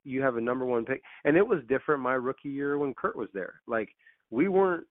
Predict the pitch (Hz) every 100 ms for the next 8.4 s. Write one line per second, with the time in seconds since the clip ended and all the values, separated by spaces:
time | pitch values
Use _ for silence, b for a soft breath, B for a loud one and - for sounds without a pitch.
0 | - 131 147 - 151 170 131 113 95 90
1 | 90 85 - 107 127 151 139 117 139 202
2 | 113 101 95 95 95 98 117 135 135 123
3 | - 117 - 131 143 147 131 107 113 -
4 | 113 113 117 151 135 92 82 - 104 107
5 | 104 b b b 123 120 131 135 170 190
6 | 139 104 113 131 110 110 120 - 156 110
7 | 110 139 - 127 101 101 110 104 107 135
8 | 117 104 101 117